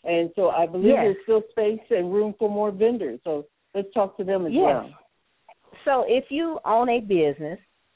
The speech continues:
Speaker 2: that provides a product or service that helps people engage, uh, online as far as building brand awareness, increasing traffic and sales, uh,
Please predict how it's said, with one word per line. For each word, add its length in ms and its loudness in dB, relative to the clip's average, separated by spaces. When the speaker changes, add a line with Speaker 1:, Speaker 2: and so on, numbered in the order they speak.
Speaker 2:
that 320 2
provides 480 0
a 160 -4
product 600 0
or 180 0
service 260 -2
that 440 0
helps 360 -2
people 360 -4
engage, 840 -2
uh, 220 2
online 920 2
as 120 -4
far 300 4
as 240 4
building 480 0
brand 420 0
awareness, 800 0
increasing 560 -6
traffic 500 2
and 140 -4
sales, 440 2
uh, 140 0